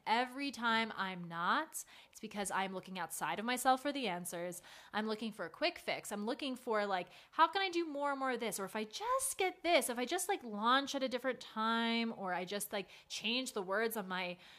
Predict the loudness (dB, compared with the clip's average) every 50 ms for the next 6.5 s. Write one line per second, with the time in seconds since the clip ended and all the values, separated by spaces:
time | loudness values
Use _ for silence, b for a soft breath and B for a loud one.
0 | B B B -6 -4 -2 0 -2 -2 -4 -8 -14 b b b b b b b b
1 | _ _ _ _ -20 -20 -16 -8 -6 -4 -2 0 0 0 0 2 2 4 4 4
2 | 4 0 -4 -8 -8 0 4 4 4 4 4 2 4 4 4 2 0 0 2 0
3 | 0 0 0 2 2 4 4 4 4 2 2 2 2 0 4 6 6 6 6 4
4 | 2 0 0 0 -4 -2 -2 -2 -2 0 0 0 -2 -2 0 4 8 10 10 10
5 | 10 8 6 2 2 -2 0 0 0 -2 0 0 -2 -2 -2 -2 -4 -4 -6 -8
6 | -6 -2 -2 -2 0 0 -2 -2 -2